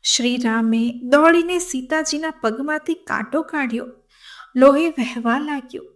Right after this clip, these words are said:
શ્રી રામ સીતાજીને પર્ણકુટી સુધી લાવ્યા અને બોલ્યા,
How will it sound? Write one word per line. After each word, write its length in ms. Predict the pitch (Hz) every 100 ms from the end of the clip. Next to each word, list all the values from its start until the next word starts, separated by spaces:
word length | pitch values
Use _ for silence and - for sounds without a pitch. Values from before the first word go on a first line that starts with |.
| _ _ _
શ્રી 340 | - - 254 254
રામ 500 | 220 226 233 233 -
સીતાજીને 680 | - 311 349 349 - 320 339
પર્ણકુટી 680 | 339 247 262 320 330 294 311
સુધી 340 | - 294 330
લાવ્યા 520 | 302 226 208 226 285 277 - _ 262
અને 220 | 311 339
બોલ્યા, 420 | 240 214 226